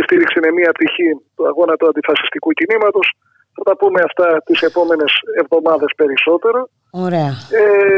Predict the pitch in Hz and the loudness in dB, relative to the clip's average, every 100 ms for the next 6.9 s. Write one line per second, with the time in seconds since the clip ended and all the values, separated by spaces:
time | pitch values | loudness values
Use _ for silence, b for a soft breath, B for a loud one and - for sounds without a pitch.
0 | 190 190 - - 202 220 247 427 - 247 | 4 2 0 2 2 4 2 2 0 -2
1 | - 226 226 214 220 311 269 226 214 208 | -2 0 2 2 0 0 0 2 2 2
2 | 180 240 240 254 254 311 240 - 254 - | 2 0 0 0 0 0 -2 0 -2 0
3 | 214 190 - 208 196 208 190 202 175 147 | 0 0 0 0 2 2 2 2 2 2
4 | 175 160 - 160 262 247 226 190 196 214 | 2 0 0 0 0 0 2 0 2 0
5 | 214 214 220 - _ _ - 466 - 196 | 0 0 -2 -2 _ _ -6 -2 0 0
6 | 180 202 196 - 165 175 190 190 | 2 2 2 2 2 2 2 2